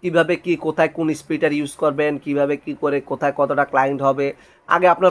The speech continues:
পরিচিত বিস্তৃত, মানে বিস্তার করার জন্য আপনি ইপনটা করেন। ব্যবসার শুরুতে আমি মনে করি যে একটু বুঝে শুনে টাকা ইনভেস্ট করে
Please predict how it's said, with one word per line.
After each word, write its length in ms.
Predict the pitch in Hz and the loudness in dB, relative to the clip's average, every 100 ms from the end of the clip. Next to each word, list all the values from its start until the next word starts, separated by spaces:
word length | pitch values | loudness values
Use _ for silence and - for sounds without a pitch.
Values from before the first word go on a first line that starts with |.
| - | 4
পরিচিত 420 | 190 175 175 175 | 2 0 -4 -6
বিস্তৃত, 520 | 156 160 - - 160 - | -4 -6 -8 -8 -8 -6
মানে 280 | 143 139 131 | -4 -2 -2
বিস্তার 600 | 127 139 156 - 170 175 | -6 -8 -8 2 2 4
করার 300 | 175 160 147 | 4 2 0
জন্য 220 | 143 160 | 0 0
আপনি 220 | 156 156 | 0 -2
ইপনটা 380 | 135 143 135 143 | -6 -4 -2 -2
করেন। 320 | 139 139 165 - - - - _ | 2 2 2 -2 -14 -20 -20 _
ব্যবসার 420 | 135 147 - 180 170 | 0 2 2 2 2
শুরুতে 600 | - 170 170 180 180 185 - _ - | 0 -2 0 2 0 0 -6 _ -6
আমি 200 | 151 165 | -2 4
মনে 220 | 165 160 | 4 4
করি 240 | 165 156 | 2 0
যে 240 | 151 170 170 | 0 -2 -2
একটু 760 | 165 - _ - 175 180 180 170 | -4 -6 _ 0 4 6 6 4
বুঝে 360 | 135 147 156 165 | 0 -2 -2 -2
শুনে 500 | 175 175 180 180 180 | -4 0 2 2 2
টাকা 280 | 160 151 151 | 2 4 2
ইনভেস্ট 520 | 147 143 170 180 - | 0 0 2 2 0
করে 280 | 175 170 | -2 0